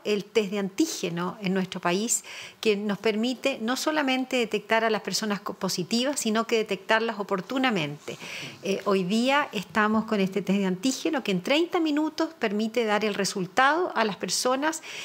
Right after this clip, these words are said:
y de esa manera poder hacer la trazabilidad, es decir, preguntarle quiénes son sus contactos estrechos, dónde estuvo, con quién compartió, pero además indicarle un aislamiento,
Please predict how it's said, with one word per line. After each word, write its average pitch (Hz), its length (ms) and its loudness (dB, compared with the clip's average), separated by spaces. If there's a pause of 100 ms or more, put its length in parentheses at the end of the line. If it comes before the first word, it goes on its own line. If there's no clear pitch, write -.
(120)
y 233 120 2
de 277 100 4
esa 392 180 4
manera 320 460 2
poder 214 340 2
hacer 220 380 2 (260)
la 185 240 2
trazabilidad, 269 880 2
es 175 100 -4
decir, 196 320 0
preguntarle 190 720 2
quiénes 190 280 -2
son 196 140 -2
sus 190 140 -6
contactos 180 500 -2
estrechos, 226 640 0
dónde 180 280 0
estuvo, 214 500 0
con 170 140 -4
quién 202 180 -2
compartió, 185 640 0 (340)
pero 214 180 4
además 220 540 4
indicarle 240 720 0
un 220 140 -2
aislamiento, 202 720 0